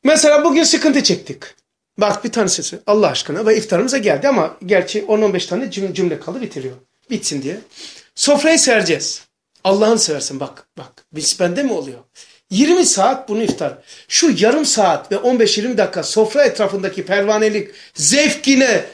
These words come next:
sırf değmez mi? Vicdanınıza sorun.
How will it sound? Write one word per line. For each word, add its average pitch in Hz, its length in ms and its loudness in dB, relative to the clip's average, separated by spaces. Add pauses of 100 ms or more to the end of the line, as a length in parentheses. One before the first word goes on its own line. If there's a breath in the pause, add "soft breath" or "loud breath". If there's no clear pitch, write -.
sırf 214 440 2
değmez 226 600 4
mi? 131 80 -10 (2500)
Vicdanınıza 269 680 4
sorun. 120 400 -4